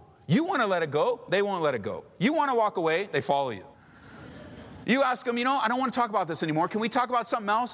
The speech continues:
And they just won't, because they're weak in the faith and they're wrestling that you don't share the same conviction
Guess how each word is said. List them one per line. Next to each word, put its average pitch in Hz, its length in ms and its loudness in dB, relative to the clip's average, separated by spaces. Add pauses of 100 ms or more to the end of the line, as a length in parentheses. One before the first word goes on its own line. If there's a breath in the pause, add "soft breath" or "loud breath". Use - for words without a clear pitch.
And 156 120 2
they 147 80 2
just 147 240 0
won't, 247 280 0
because 165 340 0 (200 loud breath)
they're 170 100 4
weak 196 280 0
in 220 100 2
the 196 60 2
faith 240 320 -2
and 185 120 0
they're 175 120 2
wrestling 190 540 0
that 147 140 -2
you 202 220 2
don't 233 240 -2
share 208 320 2
the 190 80 0
same 196 300 0
conviction 160 840 -2